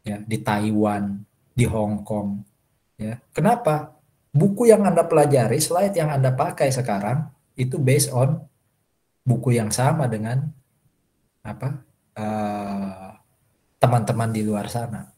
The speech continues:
Ya, jadi akuntansinya sama. Ya. Anda diskusi nanti dengan teman-teman ibec, ya, International Business Accounting, sama akuntansinya, bukunya sama kok, Kiso and Wagen.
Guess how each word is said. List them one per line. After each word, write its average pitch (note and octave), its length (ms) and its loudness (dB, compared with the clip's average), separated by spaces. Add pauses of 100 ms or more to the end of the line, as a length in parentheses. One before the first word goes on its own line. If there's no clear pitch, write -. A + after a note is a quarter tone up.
(800)
Ya, G#2 160 -6
jadi G3+ 320 4
akuntansinya A3 400 2
sama. A3 480 -6 (960)
Ya. - 240 0 (960)
Anda G3 240 4
diskusi F#3+ 480 4
nanti D#3+ 240 4
dengan C3+ 240 4
teman-teman C3 720 4 (480)
ibec, C3 560 0 (240)
ya, A2+ 80 -6
International B2 480 0
Business B2+ 320 -2
Accounting, C#3+ 240 0
sama B3+ 480 -4
akuntansinya, E3 560 2
bukunya A2+ 320 0
sama A#2+ 320 0
kok, B2+ 160 -2
Kiso B2 240 -4
and A2 160 -6
Wagen. B2 400 -2